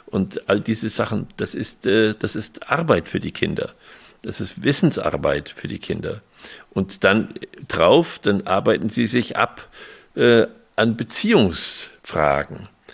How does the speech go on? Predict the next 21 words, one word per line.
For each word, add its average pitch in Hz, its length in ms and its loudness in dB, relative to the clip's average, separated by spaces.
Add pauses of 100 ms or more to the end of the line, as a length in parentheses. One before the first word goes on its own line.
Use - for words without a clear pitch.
(120)
Dann 92 120 -4
bilden 107 300 0
sie 101 140 -2
Freundschaften 101 1000 -2
und, 95 380 -2
äh, 95 340 0 (320)
Beziehungen 113 540 2
mit 104 140 0
anderen 107 440 2
und 95 100 -4
ärgern 113 500 4
sich 104 280 -2
und 98 320 -4
le-, 98 140 -2 (160)
trennen 107 320 4
sie 101 160 0
wieder 104 260 2
auf 127 360 4
und - 380 -6
sind - 220 -6
erschüttert. - 640 0